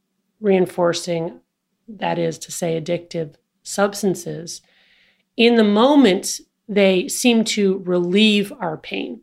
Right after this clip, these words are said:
whether it's psychological pain or physical pain. But the cumulative effect over time is that they actually make pain worse. And that we don't see that because it's an insidious step-by-step process. But then we find ourselves in this place where we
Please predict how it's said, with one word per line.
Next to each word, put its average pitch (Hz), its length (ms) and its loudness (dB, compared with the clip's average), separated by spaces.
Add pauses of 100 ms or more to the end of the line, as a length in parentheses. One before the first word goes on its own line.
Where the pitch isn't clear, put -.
(100)
whether 180 320 -2
it's - 560 -12
psychological 196 680 -8
pain 175 380 -10
or 190 180 -12
physical 196 460 -4
pain. 156 380 -10 (420)
But 202 140 -8
the 196 80 -4
cumulative 277 720 4
effect 190 500 -10
over 175 240 -8
time 185 340 -4
is 170 100 -6
that 165 140 -10
they - 240 -10
actually 175 680 -6
make 160 420 -8
pain 156 320 -8
worse. 165 460 -8 (500)
And 175 160 0
that 185 140 0
we 202 120 4
don't 208 320 4
see 277 320 4
that - 400 -2
because 190 300 -4
it's 180 160 -8
an 185 40 0
insidious 175 680 -2
step-by-step - 720 -12
process. 165 440 -6
But - 120 -18
then 175 140 -4
we 170 120 -2
find 180 440 0
ourselves 165 480 -2
in 170 100 -4
this 165 140 -12
place 170 280 -10
where 170 100 -8
we 160 220 -10